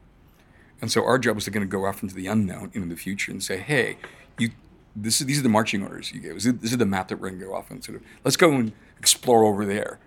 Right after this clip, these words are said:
see what that's like, and let's bring it back into the known world and say, is that a territory that we wanna move into?" So you're always rehearsing the future in some way, right? And so part of our job is to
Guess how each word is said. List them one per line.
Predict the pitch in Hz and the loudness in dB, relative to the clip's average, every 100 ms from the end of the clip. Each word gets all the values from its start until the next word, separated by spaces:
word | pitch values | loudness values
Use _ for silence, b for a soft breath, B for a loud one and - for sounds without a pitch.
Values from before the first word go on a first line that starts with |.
| b | b
see | - 127 | -6 0
what | 113 | 0
that's | 101 104 - | 2 0 0
like, | 95 104 | -6 -2
and | |
let's | 113 123 | -2 0
bring | 117 117 | 2 2
it | 113 | 4
back | 101 92 | 2 2
into | 107 113 | 0 4
the | |
known | 156 190 131 | 6 6 4
world | 98 107 | 0 -6
and | 104 | -6
say, | 110 | -6
is | - 107 | -4 -2
that | 113 | -2
a | 127 | -2
territory | - 104 101 110 | -6 -8 -8 -10
that | 107 | -10
we | 101 101 | -10 -10
wanna | 104 104 | -8 -8
move | 156 | -8
into?" | 95 87 - 76 - B B B | -6 -8 -12 -20 -20 B B B
So | - 135 | -2 2
you're | 127 | 4
always | - 160 131 | 6 4 2
rehearsing | 107 110 113 | 0 0 -2
the | 110 | -4
future | - 226 - | -2 -2 -4
in | - | -10
some | - - - | -12 -14 -18
way, | - - _ 101 85 - - | -20 -20 _ -20 -20 -20 -12
right? | 120 - _ _ _ b b b b b | -12 -12 _ _ _ b b b b b
And | 143 135 | -4 -2
so | 127 - 143 139 160 - _ - _ _ _ _ _ _ _ | -2 -2 -2 -4 -8 -14 _ -20 _ _ _ _ _ _ _
part | - 170 | 0 2
of | 170 | 4
our | 127 | 2
job | 120 110 110 - - | -2 -6 -8 -8 -2
is | 110 104 | -2 -2
to | - 131 110 | -10 -8 -8